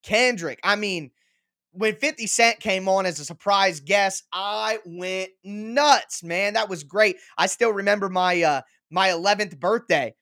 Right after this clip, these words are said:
when In Da Club finally came out. In Da Club came out in January. My birthday was in March. And, man, it just took the entire school, the entire country by storm. So hyped seeing that. So that's absolutely one of my favorites. Finally, the music is truly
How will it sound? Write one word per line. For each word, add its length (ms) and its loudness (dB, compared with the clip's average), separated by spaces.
when 160 -4
In 180 0
Da 80 -4
Club 420 2
finally 420 -2
came 280 -4
out. 180 0
In 80 -2
Da 60 -8
Club 240 0
came 160 -6
out 120 -4
in 60 -10
January. 420 -4
My 120 -6
birthday 320 -4
was 240 -2
in 140 -8
March. 480 -2
And, 180 -4
man, 300 0
it 100 -2
just 220 -8
took 280 -6
the 140 -2
entire 480 0
school, 380 -6
the 140 -4
entire 480 -2
country 420 -6
by 280 0
storm. 420 -6
So 340 4
hyped 300 0
seeing 260 -8
that. 220 -2
So 180 -4
that's 260 6
absolutely 520 2
one 140 -4
of 40 -8
my 120 0
favorites. 460 -4
Finally, 400 -4
the 120 -8
music 340 -8
is 120 -10
truly 460 -2